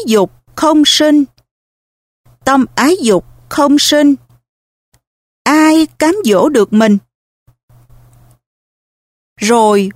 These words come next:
Bụt hỏi vị thiên nữ, "Còn bài kệ này con có hiểu không? Nếu không hiểu thì con cứ nói." Vị thiên nữ bạch Bụt, "Con cũng chưa hiểu,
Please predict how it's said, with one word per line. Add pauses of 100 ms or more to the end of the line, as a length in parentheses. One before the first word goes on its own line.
(140)
Bụt
hỏi
vị
thiên
nữ, (1400)
"Còn
bài
kệ
này (320)
con
có
hiểu
không? (840)
Nếu
không
hiểu
thì
con
cứ
nói." (1600)
Vị
thiên
nữ
bạch
Bụt, (1000)
"Con
cũng
chưa
hiểu,